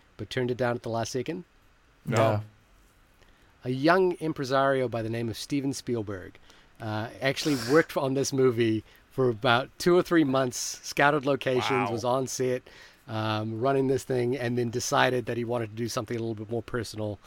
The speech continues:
Speaker 1: uh, and ended up directing the Sugar Land Express instead, but was signed on to this movie.
Speaker 2: Wow.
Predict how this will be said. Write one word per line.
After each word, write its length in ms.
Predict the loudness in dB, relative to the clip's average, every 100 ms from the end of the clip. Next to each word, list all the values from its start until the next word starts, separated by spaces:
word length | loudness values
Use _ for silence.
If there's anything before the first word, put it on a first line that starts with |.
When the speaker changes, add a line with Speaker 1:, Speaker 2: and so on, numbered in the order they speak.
| -20 -20 -18 -10
Speaker 1:
uh, 340 | -8 -6 -8 -10
and 200 | -8 -6
ended 200 | -6 -8
up 120 | -6
directing 320 | -4 -4 -4
the 60 | -6
Sugar 240 | -6 -4
Land 240 | -4 -4 -6
Express 580 | -8 -8 -6 -6 -8 -10
instead, 540 | -12 -12 -8 -8 -8 -12 -20 -20 -20 -18 -2
but 180 | 0 0 0
was 560 | 6 8 8 4 -4 -8
signed 460 | 0 4 4 4
on 180 | 0 -2
to 80 | -4
this 200 | -6 -4
movie. 140 | -6
Speaker 2:
Wow. 340 | -6 -8 -10